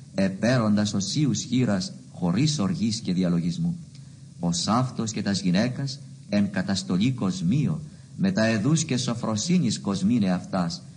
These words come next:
μη εν πλέγμασιν ή χρυσό ή μαργαρίτες ή ηματισμό πολυτελή, αλλό πρέπει γυναιξίν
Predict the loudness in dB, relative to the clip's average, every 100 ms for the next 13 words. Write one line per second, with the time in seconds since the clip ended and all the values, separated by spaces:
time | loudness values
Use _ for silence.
0 | -18 -4 2 6 6 4 2 2 2 4
1 | 2 2 2 0 2 0 0 -2 -2 0
2 | 0 2 4 4 2 2 2 2 2 0
3 | -2 0 2 4 4 2 0 2 2 2
4 | 0 0 2 2 2 -2 -8 -20 -20 -12
5 | 0 2 4 2 0 0 0 0 0 2
6 | 2 0 -2 -2 0 0